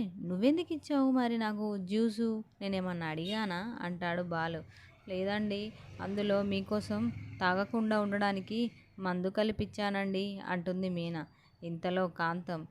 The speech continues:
"అయ్యయ్యో, అయ్యయ్యో, నా కోడలు నాకు మందు పెట్టింది. ఏమండి, నేను చనిపోబోతున్నానండి," అంటుంది కాంతం. "అయ్ ఆగవే, ఏం అరుస్తున్నావు?" అని అంటాడు సత్యం. ఇంతలో కాంతం,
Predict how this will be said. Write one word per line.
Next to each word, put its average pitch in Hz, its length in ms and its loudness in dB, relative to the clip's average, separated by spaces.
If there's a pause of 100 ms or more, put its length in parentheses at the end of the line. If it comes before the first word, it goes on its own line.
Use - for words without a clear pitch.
(360)
"అయ్యయ్యో, 214 560 0 (140)
అయ్యయ్యో, 214 560 0
నా 208 140 -2
కోడలు 202 400 -4
నాకు 202 240 -2
మందు 196 280 0
పెట్టింది. 214 560 -2 (140)
ఏమండి, 226 580 4
నేను 190 200 0
చనిపోబోతున్నానండి," 196 1300 2 (140)
అంటుంది 175 420 0
కాంతం. 165 460 -2 (500)
"అయ్ 175 380 0
ఆగవే, 185 420 2 (280)
ఏం 180 240 -2 (140)
అరుస్తున్నావు?" 185 720 -2 (180)
అని 170 140 -6
అంటాడు 170 340 -2
సత్యం. 170 400 -6 (360)
ఇంతలో 196 460 2
కాంతం, 190 480 0